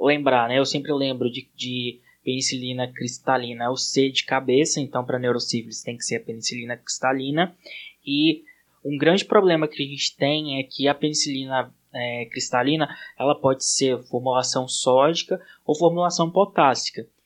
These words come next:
Isso traz dois problemas pra gente. Primeiro é a, os distúrbios hidroeletrolíticos que esses pacientes podem,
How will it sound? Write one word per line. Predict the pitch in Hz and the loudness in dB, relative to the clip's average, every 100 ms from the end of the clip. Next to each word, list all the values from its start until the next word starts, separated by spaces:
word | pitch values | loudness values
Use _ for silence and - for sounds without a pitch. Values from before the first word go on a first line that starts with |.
| _ _ | _ _
Isso | 147 170 | -4 -2
traz | - 170 160 | 2 2 2
dois | 160 170 | 0 0
problemas | 202 190 180 175 | 2 2 2 -4
pra | 170 190 190 | 0 0 2
gente. | 190 127 - - | 2 0 -2 -2
Primeiro | 139 143 139 160 202 - - - | -2 2 4 8 6 4 -8 -2
é | 139 147 | 4 6
a, | 156 151 | 6 4
os | 139 147 135 | 0 -4 -6
distúrbios | 135 151 - 151 170 190 170 | -4 -2 0 0 0 0 0
hidroeletrolíticos | 160 156 147 151 143 135 - - - | 2 4 4 2 0 -2 -4 -8 -4
que | 139 | -2
esses | 135 - | -2 -4
pacientes | 143 139 135 131 131 | -4 -4 -6 -6 -8
podem, | - 131 131 147 | -2 0 0 -4